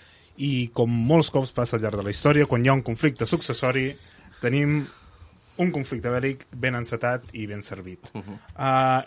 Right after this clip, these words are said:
Speaker 1: hem de visualitzar aquesta guerra que, que s'inicia, eh, com una guerra de grans setges i grans batalles?
Speaker 2: No, no, en absolut. Bé, de fet, eh, els, aquesta guerra, en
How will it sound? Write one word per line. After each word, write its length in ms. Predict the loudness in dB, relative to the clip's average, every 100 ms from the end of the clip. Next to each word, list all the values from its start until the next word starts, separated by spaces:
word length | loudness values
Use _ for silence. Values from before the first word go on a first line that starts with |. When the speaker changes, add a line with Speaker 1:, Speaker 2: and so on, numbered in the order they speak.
| 0
Speaker 1:
hem 80 |
de 140 | 2 2
visualitzar 560 | 0 0 -2 0 0 0 -2
aquesta 400 | -4 -4 -6 -4
guerra 320 | -2 -2 -4
que, 160 | -4 -2 -2 -4 -6 -10
que 80 | -12
s'inicia, 720 | -12 -10 -10 -6 -4 -4 -6
eh, 380 | -10 -10 -12 -10
com 160 | -6 -4
una 160 | 0
guerra 240 | 0 0 -2
de 80 |
grans 400 | -2 -4 -4 -6
setges 400 | -6 -4 -4 -4
i 80 | -4
grans 300 | -2 -4 -4
batalles? 540 | -6 -6 -6 -6 -8 -12 -16 -20 -20 -20 -20 -14 0
Speaker 2:
No, 200 | 4 6
no, 140 | 4 0
en 60 |
absolut. 440 | -2 -2 -2 -2 -4 2
Bé, 140 | 2
de 80 | 4
fet, 300 | 2 2 0 -8 _
eh, 140 | 0 0 0 -2 0
els, 220 | 0 -2 -6
aquesta 400 | -2 -2 0 0
guerra, 540 | 4 4 4 2 2 0
en 140 | -2